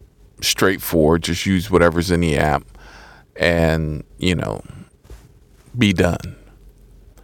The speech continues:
If you are too drunk to drive,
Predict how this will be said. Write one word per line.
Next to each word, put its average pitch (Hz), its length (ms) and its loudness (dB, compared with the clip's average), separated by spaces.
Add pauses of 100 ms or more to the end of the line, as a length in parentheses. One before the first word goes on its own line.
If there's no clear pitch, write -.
(1200)
If 277 300 2
you 226 260 4
are 160 200 4
too 190 340 -4
drunk 131 640 0 (240)
to 120 220 2
drive, - 880 0